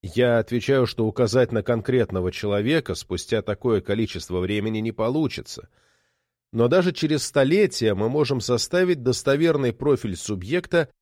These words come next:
и с высокой степенью уверенности определить,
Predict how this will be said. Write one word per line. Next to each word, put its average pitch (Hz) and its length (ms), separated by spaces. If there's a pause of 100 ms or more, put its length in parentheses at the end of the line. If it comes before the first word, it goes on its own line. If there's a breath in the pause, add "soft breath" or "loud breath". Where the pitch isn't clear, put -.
(160)
и 147 120
с 139 140
высокой 165 480
степенью 131 640
уверенности 131 920
определить, 117 800